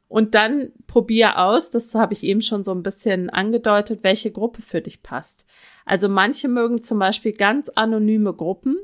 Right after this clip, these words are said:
wo wirklich niemand redet. Manche mögen aber auch eine kleine Community, in der man auch mal Fragen stellen kann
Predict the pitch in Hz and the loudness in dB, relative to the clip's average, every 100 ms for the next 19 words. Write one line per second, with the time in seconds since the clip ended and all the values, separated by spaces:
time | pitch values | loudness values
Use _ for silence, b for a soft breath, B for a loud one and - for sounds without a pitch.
0 | - 202 180 196 - 196 - 208 208 165 | -4 -2 0 -2 -4 -6 -2 0 0 -2
1 | - 165 165 160 233 440 - - b b | -2 -2 -2 0 0 0 -4 -20 b b
2 | b b b 240 240 311 - 302 285 - | b b b 0 0 0 2 2 2 2
3 | 233 240 254 226 208 - 208 226 208 - | 4 4 4 0 2 4 4 2 -2 -2
4 | 202 214 226 - 190 208 233 262 269 262 | 0 0 -2 -4 -4 0 0 -2 -4 -6
5 | 247 214 196 190 190 190 - 175 185 165 | -4 -2 -2 0 0 0 -2 -4 -6 -6
6 | - 196 233 254 - 254 247 240 - 247 | 0 0 0 -6 -4 -2 -2 -4 -2 -2
7 | 262 | -2